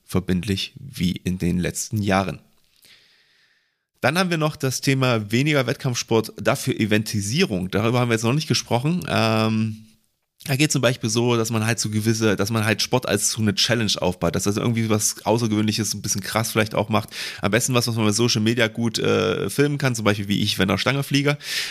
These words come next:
Und, ähm, dann halt auch gut in seinem Freundeskreis verbreiten kann und dann quasi sich so ein, so ein, so ein bisschen so eine Spirale bildet.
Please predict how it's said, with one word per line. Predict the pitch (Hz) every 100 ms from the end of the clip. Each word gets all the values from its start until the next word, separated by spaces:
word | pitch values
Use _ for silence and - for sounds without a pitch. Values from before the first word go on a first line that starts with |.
| - - -
Und, | - 120 120 117 117 -
ähm, | 101 104 107
dann | 123 123
halt | 117
auch | 107
gut | 127 127
in |
seinem | 107 101
Freundeskreis | - 107 120 - 98 104
verbreiten | - 95 - 95 123
kann | 113 110 107
und | 98
dann | 98 101
quasi | - 95 98
sich | 98 101 98
so | 101
ein, | 98 98
so | 95
ein, | 98 95 95
so | 95
ein | 95
bisschen | 101 101
so | 95
eine | 95
Spirale | - 90 90 107
bildet. | - - 92